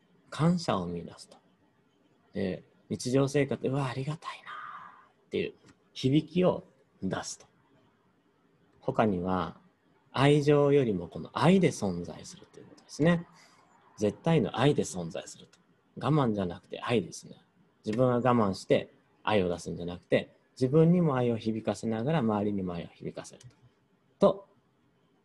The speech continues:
朗らかとか安らかとか喜んで、これどっかで聞いたことあると思うんですが、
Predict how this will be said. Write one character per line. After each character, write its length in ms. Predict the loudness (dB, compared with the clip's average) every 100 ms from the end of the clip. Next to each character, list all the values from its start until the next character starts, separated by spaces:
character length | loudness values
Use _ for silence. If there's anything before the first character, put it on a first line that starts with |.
| _
朗 280 | 0 4 6
ら 160 | 4
か 240 | 4 -2 -2 _ _
と 100 | -10
か 160 | -8 -10
安 280 | -6 0 2
ら 120 | 2
か 120 | 0
と 120 | -4
か 100 | -6
喜 300 | -2 0 2
ん 40 | 0
で、 100 | 0
こ 80 |
れ 60 | 0
ど 80 | 0
っ 20 |
か 120 | 0
で 60 | -4
聞 120 | -2
い 20 |
た 80 | -2
こ 80 | -2
と 80 | -2
あ 40 |
る 40 |
と 80 | -4
思 60 | -8
う 40 |
ん 20 |
で 80 | -8
す 100 | -2
が、 160 | -2